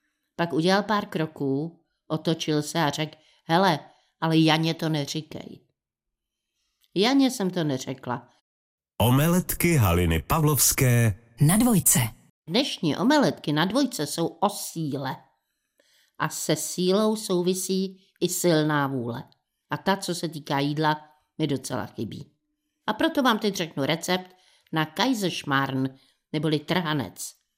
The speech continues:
Speaker 1: což je nejoblíbenější lahůdka silného muže Arnolda Schwarzeneggera. Trhanec tak nejvíc ze všeho připomíná kyprou natrhanou palačinku,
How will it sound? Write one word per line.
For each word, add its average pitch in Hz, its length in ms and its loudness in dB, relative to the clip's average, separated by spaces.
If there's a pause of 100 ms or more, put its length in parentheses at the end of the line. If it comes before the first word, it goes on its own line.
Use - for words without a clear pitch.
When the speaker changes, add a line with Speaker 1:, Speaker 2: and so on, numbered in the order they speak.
(260)
Speaker 1:
což - 240 -4
je 143 80 2
nejoblíbenější 220 1200 0
lahůdka 175 720 -4 (540)
silného 156 720 2
muže 151 400 0 (440)
Arnolda 160 600 0
Schwarzeneggera. 135 840 -8 (960)
Trhanec 294 760 0 (640)
tak 180 280 -4
nejvíc 208 460 0
ze 175 100 4
všeho 220 380 -2
připomíná 202 800 -2
kyprou 190 600 0
natrhanou 151 680 -2
palačinku, 127 840 -10